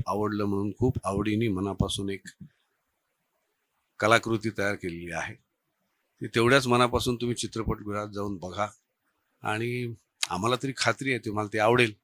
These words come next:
आवडली तर इतरांना सांगा, इतरांनाही ती चित्रपटगृहात येऊन बघायला सांगा.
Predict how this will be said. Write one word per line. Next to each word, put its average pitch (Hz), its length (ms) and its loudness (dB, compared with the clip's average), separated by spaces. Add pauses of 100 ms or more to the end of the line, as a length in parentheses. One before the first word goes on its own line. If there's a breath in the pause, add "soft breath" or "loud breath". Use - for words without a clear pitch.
(640)
आवडली 113 440 4 (640)
तर 85 80 -8
इतरांना 120 460 2
सांगा, 113 300 -2 (580)
इतरांनाही 131 540 4
ती 147 120 -2
चित्रपटगृहात 117 840 -4
येऊन 107 200 -4
बघायला 98 280 -4
सांगा. 95 320 -6